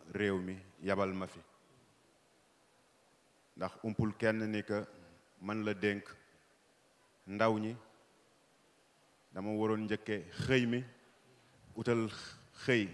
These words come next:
ndaw ñi ak defaraat jikko yi, muy citoyenneté. May indi nuyoom, di indi feddale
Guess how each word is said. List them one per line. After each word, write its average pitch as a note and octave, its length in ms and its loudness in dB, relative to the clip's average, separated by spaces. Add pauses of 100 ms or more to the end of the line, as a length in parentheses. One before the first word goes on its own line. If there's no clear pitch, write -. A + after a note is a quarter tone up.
(160)
ndaw A#2+ 280 8
ñi A2+ 180 2 (1700)
ak - 140 -2 (720)
defaraat G#2 460 2 (1120)
jikko A#2+ 280 4
yi, F2+ 180 0 (280)
muy F#2 140 -6
citoyenneté. F2+ 760 0 (2000)
May A2 320 2
indi B2 440 2 (880)
nuyoom, C3 540 12 (2250)
di A2+ 240 0 (320)
indi B2+ 400 2 (300)
feddale C3 400 6